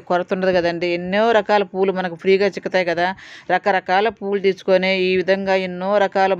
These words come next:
మాలలు కట్టేదండి నేను. అంతేకాకుండా చిన్న పిల్లలకైతే పది పదిహేను మంది పిల్లలకైతే నేను జడపట్టి వెళ్ళేదాన్ని. పల్లెటూరులోనండి రోజ్ కలరు ముద్ద కస్తూరి పూలు ఉంటాయి కదండి, ఆ పూలు బంతి పూనండి నాలుగు ముక్కలుగా కత్తిపీటతో కట్ చేసుకునేదండి. ఒక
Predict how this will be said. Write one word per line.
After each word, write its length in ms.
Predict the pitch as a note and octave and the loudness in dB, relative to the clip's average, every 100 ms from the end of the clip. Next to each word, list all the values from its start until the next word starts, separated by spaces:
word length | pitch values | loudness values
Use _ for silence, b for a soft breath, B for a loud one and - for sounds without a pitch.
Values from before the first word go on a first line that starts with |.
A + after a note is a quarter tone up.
| F3 | 0
మాలలు 240 | F3+ F#3 F3+ | 0 -2 -4
కట్టేదండి 400 | E3+ E3+ E3+ E3+ | -4 -2 -2 -6
నేను. 200 | E3+ F#3 G#3+ B B B E3+ | -6 -6 -8 B B B -4
అంతేకాకుండా 640 | F3+ G#3 F#3 F3+ F3+ F3 F3+ F3 | 0 0 2 0 -4 -2 -2 -2
చిన్న 200 | F#3 G3 G3 | -6 -6 -4
పిల్లలకైతే 480 | F#3+ F3+ F3+ F3+ F#3 F#3 F#3+ | -6 -4 -4 -2 0 0 0
పది 140 | F3+ F3+ | 0 0
పదిహేను 300 | F3+ F3+ F3 | 0 -2 -4
మంది 180 | F3 G#3 G#3 | -2 -2 0
పిల్లలకైతే 420 | G3 F#3 F#3+ F3+ F3+ | 0 2 0 0 -2
నేను 140 | F3 F3 | -2 -2
జడపట్టి 380 | F3 G3+ F#3+ F#3+ | -2 -2 -2 0
వెళ్ళేదాన్ని. 500 | F3 F3 E3 E3 F#3+ A3 B - | 0 0 -2 -4 -6 -8 B -2
పల్లెటూరులోనండి 800 | F#3+ G#3 G#3+ G3+ F#3 F3 F3 G3+ A3+ F3 | 0 2 2 2 0 -2 -2 0 0 0
రోజ్ 240 | G#3 G#3+ - | -4 -4 -2
కలరు 320 | G3 E3 F#3+ A#3+ A#3 F3+ | -2 -2 -4 -4 -6 -12
ముద్ద 220 | F3+ A3+ | -8 -4
కస్తూరి 300 | G#3+ - F#3+ F3+ | -4 -2 -6 -6
పూలు 120 | F3 | -8
ఉంటాయి 180 | F3 F3 | -2 0
కదండి, 340 | E3+ E3+ F3 G3 F3+ - F3+ | 0 -2 -2 -2 -2 -2 -4
ఆ 20 | F3+ | -4
పూలు 340 | G3 G3 F#3+ A3 - - D#3 | -4 -2 2 0 0 -6 -4
బంతి 240 | F#3+ G#3 G#3+ | -4 -4 -6
పూనండి 420 | A3 G3+ F#3 F#3 A#3 G3+ | -4 -4 -2 0 0 0
నాలుగు 340 | F#3+ F#3+ F#3+ F#3 | -2 -2 -4 -8
ముక్కలుగా 400 | F3+ - A3 G3+ G3 | -10 -6 -2 -2 -2
కత్తిపీటతో 480 | G3 A3 G3+ G3 G3+ G3 | -6 -4 -2 0 0 -2
కట్ 160 | F3 G#3 | -2 -2
చేసుకునేదండి. 640 | G3 G3 F3 E3+ F3 A3+ D4+ B B _ F3+ | -4 -6 -6 -4 -2 -2 -4 B B _ -6
ఒక 80 | F#3+ | -2